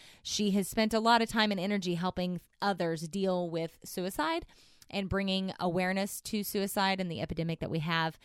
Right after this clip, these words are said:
with that in this country. And she's just, she's an incredible human being. And her and I have talked a lot about these deeper issues. And, you know, it dawned on me this week as well that the world is really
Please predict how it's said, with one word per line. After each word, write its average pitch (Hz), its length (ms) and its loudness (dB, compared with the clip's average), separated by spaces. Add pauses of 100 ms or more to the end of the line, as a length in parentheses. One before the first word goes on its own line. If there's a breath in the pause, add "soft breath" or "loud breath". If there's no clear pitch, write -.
(280 loud breath)
with 185 260 0
that 170 280 2
in 175 160 -2
this 165 160 -4
country. 185 560 0
And 175 180 -4
she's - 260 -4
just, - 360 -6
she's 254 220 -6
an 247 80 0
incredible 180 360 -4
human 151 300 -4
being. 156 300 -2 (640)
And 190 140 -4
her 175 220 0
and 170 100 0
I 165 140 0
have 160 320 0 (380 loud breath)
talked 233 260 2
a 208 40 2
lot 180 200 4
about 165 260 0
these 160 400 -6
deeper 175 340 -4
issues. 156 640 -4
And, 180 360 -2 (440 loud breath)
you 220 100 6
know, 226 80 8
it 190 100 4
dawned 208 240 8
on 190 140 6
me 190 460 0
this 185 340 -2
week 190 320 0 (140)
as 175 180 -2
well 175 360 6
that 180 460 4 (320)
the 196 200 0
world 233 500 4
is 175 160 -4
really 180 420 0